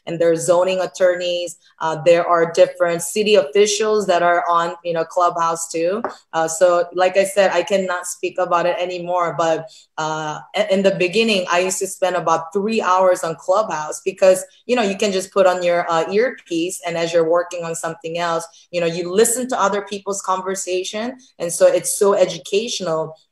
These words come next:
Uh, but also you can raise your hand to speak or ask questions. And it's a great source of tool to network with other people. So yeah, I, I've been enjoying Clubhouse a lot, and I cannot wait to see you there, Tahil. I know you'll be sharing some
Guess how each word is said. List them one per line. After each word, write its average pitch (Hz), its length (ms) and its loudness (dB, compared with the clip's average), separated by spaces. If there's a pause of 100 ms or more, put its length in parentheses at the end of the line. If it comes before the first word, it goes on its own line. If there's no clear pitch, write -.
Uh, 165 80 0
but 175 200 4
also 269 240 2
you 196 160 0
can 180 240 0
raise 180 260 2
your 180 140 2
hand 170 260 -6
to 170 140 -8
speak - 440 -6
or 165 140 0
ask 165 320 -6
questions. 151 720 -6 (220)
And 170 160 0
it's 170 160 0
a 175 100 0
great 180 380 -2
source 175 400 0
of 151 160 -10 (180)
tool 185 320 -8
to 160 180 -8
network 165 540 -2
with 160 120 -6
other 160 380 -4
people. 160 360 -8
So 151 380 -8 (180)
yeah, 165 260 2
I, 170 260 2
I've 180 140 2
been 180 100 2
enjoying 170 360 -4
Clubhouse 160 500 -4
a 160 60 -6
lot, 160 240 -2
and 156 120 -4
I 147 100 -8
cannot 160 360 -6
wait 165 200 0
to 160 80 -10
see - 180 -8
you 160 100 -4
there, 151 220 -4
Tahil. 156 420 -4
I 156 80 -8
know 165 200 -6
you'll 160 200 -6
be 156 100 -10
sharing 156 380 -6
some 147 320 -10